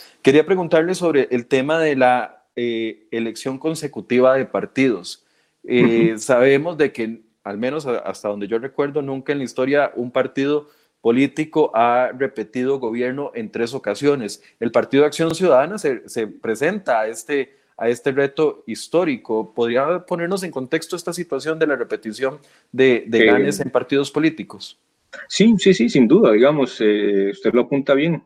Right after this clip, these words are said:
Speaker 2: En Costa Rica existe una, digamos, una regla que es una regla tácita, ¿verdad? Eh, una regla de que, eh, un partido puede mantenerse en gobierno hasta dos veces, ¿verdad? Nunca ha habido
Speaker 1: Solamente.
Speaker 2: ni si-,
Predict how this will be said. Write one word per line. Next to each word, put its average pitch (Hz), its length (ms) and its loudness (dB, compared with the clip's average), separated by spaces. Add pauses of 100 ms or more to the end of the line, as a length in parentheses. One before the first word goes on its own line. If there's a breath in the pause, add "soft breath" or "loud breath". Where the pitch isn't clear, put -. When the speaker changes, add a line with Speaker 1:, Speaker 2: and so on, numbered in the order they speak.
Speaker 2:
En 113 120 -8
Costa 107 240 -6
Rica 123 480 0
existe 135 720 0 (120)
una, 127 220 4
digamos, 131 500 2
una 156 220 4
regla 147 420 4
que 107 200 -2
es - 220 -10
una 117 140 0
regla 127 360 2
tácita, 127 440 -2
¿verdad? 98 320 -4 (560 loud breath)
Eh, 104 240 -2
una 120 200 4
regla 127 340 2
de 117 200 2
que, 135 320 2 (300 loud breath)
eh, 107 180 0
un 113 120 -2
partido 127 400 4
puede 127 160 6
mantenerse 120 460 2
en 131 60 2
gobierno 117 560 0 (220)
hasta - 240 -2
dos 127 220 4
veces, - 500 0 (100)
¿verdad? 101 240 -10 (220)
Nunca 120 260 0
ha 120 80 6
habido 131 200 6
Speaker 1:
Solamente. 143 120 -2
Speaker 2:
ni 123 60 2
si-, - 180 -6